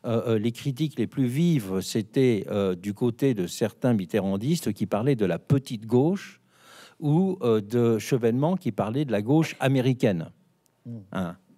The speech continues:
Speaker 1: euh, donc, euh, le, la critique deuxième gauche est venue un petit peu plus tard.
Speaker 2: Avec cette fameuse phrase de, de, de Laurent Fabius au congrès de Metz, quand il s'agit de, de clouer Rocard au pilori, euh, entre le capitalisme et, et le plan, euh,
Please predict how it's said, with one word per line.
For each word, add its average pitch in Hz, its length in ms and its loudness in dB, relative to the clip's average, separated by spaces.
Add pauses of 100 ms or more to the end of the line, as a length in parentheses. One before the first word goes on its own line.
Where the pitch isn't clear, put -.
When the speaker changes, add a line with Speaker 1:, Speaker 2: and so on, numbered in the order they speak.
(100)
Speaker 1:
euh, 85 300 -8
donc, 120 480 -4
euh, 92 680 -4 (500)
le, 104 260 -2
la 95 120 -4
critique 131 500 -6
deuxième 117 380 2
gauche 151 320 0
est 104 60 0
venue 113 200 0
un 113 60 2
petit 104 160 -6
peu 101 140 -2
plus 98 140 -4
tard. 65 260 -4
Speaker 2:
Avec 117 160 2
cette 110 180 -2
fameuse 113 340 0
phrase 120 280 -2
de, 95 160 -4
de, 95 200 -2
de 92 140 -6
Laurent 98 300 -2
Fabius 104 460 -2
au 95 60 -6
congrès 92 360 -4
de 90 60 -4
Metz, 156 300 2
quand 95 200 -6
il - 60 -6
s'agit 98 360 -4
de, 82 220 -6 (340)
de 104 60 -2
clouer 104 320 2
Rocard 101 360 -2
au 95 80 2
pilori, 92 600 0
euh, 82 80 -6 (420)
entre 101 360 0
le 95 120 2
capitalisme 101 880 -4
et, 90 260 -2
et 92 80 -4
le 95 100 0
plan, 131 500 0
euh, 87 40 -6